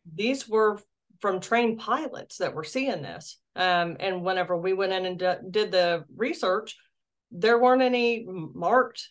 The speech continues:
you know, transponding planes in the area. Um, and to, to see that over and over and over,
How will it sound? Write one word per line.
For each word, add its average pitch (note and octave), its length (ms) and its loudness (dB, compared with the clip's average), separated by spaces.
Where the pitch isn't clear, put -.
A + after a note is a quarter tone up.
you F#3+ 80 -6
know, E3+ 100 0
transponding G#3+ 920 -2
planes F3 420 -4
in E3+ 120 -4
the - 140 -10
area. A3+ 600 -6
Um, E3+ 480 0
and G#3 200 2
to, G3 300 -6
to G#3 100 -10
see B3 220 -2
that A3 200 2
over A3 380 2
and F3+ 80 -6
over A3+ 400 0
and E3+ 140 -8
over, G#3+ 540 0